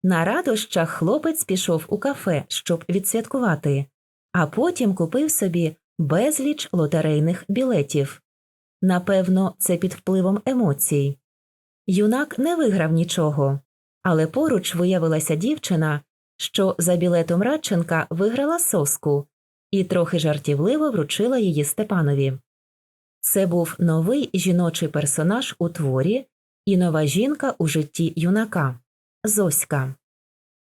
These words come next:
А життя тим часом продовжувало йти вгору. Почали надходити гонорари за виконану роботу, а також запрошення творити далі.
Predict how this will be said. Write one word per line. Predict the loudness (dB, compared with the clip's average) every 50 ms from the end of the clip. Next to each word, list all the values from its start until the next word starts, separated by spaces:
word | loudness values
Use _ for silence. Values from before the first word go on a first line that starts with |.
| _ _ _ _
А | 0 0
життя | 2 2 0 -2 -2 -2 -2 -2 0 0
тим | 0 -2 -2 -2
часом | -2 -2 0 0 0 -2 0 0 0 0
продовжувало | 0 0 0 2 0 0 0 0 0 0 0 0 0 0 0
йти | 0 -2 -2 -2 -2 -2 -2 -2
вгору. | -2 -2 0 2 2 2 4 4 2 2 0 -4 -8 _ _ _ _ _ _ _ _
Почали | -2 0 0 2 0 0 2 2
надходити | 0 -2 -2 -2 -2 0 0 0 2 0 0
гонорари | 0 0 0 2 2 2 2 0 0 0 0 -2 -2
за | -2 -2 0 0
виконану | 0 -2 -2 0 0 0 2 2 2 2
роботу, | 0 0 2 0 0 0 0 0 -2 -2 -2 -6 _ _ _ _ _ _
а | -2 -2
також | 0 0 0 -2 0 -2 -2 -4 -4 -4 -4
запрошення | -2 0 0 0 0 -2 -2 -2 -2 0 0 2 2 0 0 -2 -6 _
творити | -4 -2 0 0 0 0 0 0
далі. | 0 0 0 0 0 0 -2 -2